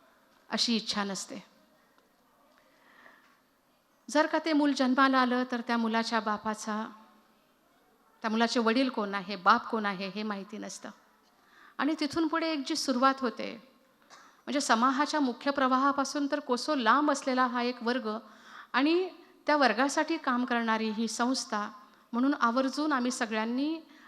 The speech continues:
त्या संस्थेची माहिती घेता असं लक्षात आलं की आजवर त्यांच्या ज्या दोन संस्था आहेत, विमलाश्रम घरकुल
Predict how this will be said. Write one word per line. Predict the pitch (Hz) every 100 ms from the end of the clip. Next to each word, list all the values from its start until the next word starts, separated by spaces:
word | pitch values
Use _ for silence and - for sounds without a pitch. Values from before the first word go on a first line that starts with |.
| -
त्या | 254
संस्थेची | 247 233 226 277 277
माहिती | 294 208 214 226
घेता | 294 254 254
असं | 233 240
लक्षात | 226 - 214 202
आलं | - 202 214 233 _ _ _ _ _ _ _ _ _ _ _ _ _ _ _ _ _
की | - 320 359 359 - - _ -
आजवर | 262 277 294 302
त्यांच्या | 302 277 247 269
ज्या | 262 262 262 254 - - - -
दोन | 208 247
संस्था | 240 240 208 - 233
आहेत, | 220 190 190 - - _ _ _ _ _
विमलाश्रम | 214 233 254 277 269 294 285
घरकुल | 233 240 240 220 202